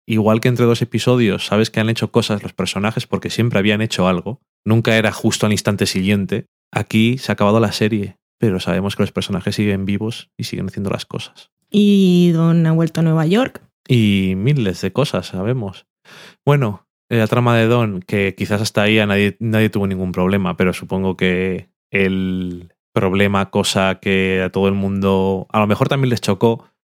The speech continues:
Speaker 1: fue todo el tema de el retiro espiritual,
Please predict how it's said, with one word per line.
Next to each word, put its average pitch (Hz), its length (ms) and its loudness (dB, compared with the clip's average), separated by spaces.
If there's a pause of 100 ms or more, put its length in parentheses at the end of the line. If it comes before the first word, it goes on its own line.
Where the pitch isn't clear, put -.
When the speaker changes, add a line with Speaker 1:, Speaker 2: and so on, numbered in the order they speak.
(100)
Speaker 1:
fue 110 200 2
todo 113 220 2
el 104 100 -2
tema 110 340 2
de 95 840 2
el 92 380 -2
retiro 95 300 0
espiritual, 92 640 -2